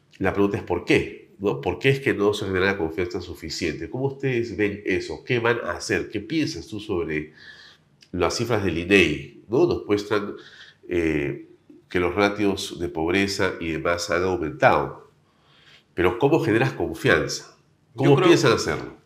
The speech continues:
Speaker 2: yo creo que hay un, has tocado un tema muy importante.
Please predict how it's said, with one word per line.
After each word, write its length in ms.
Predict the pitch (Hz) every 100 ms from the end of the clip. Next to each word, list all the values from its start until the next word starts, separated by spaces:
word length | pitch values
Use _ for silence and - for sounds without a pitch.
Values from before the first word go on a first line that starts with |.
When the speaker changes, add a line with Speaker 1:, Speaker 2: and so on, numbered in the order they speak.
| _
Speaker 2:
yo 200 | 127 156
creo 180 | 165 175
que 320 | 170 151 139
hay 200 | 107 135 147
un, 180 | 151 143
has 160 | 135
tocado 300 | - 147 147
un 60 | 143
tema 420 | 143 143 139 143
muy 240 | 131 180 160
importante. 600 | 120 104 101 98 90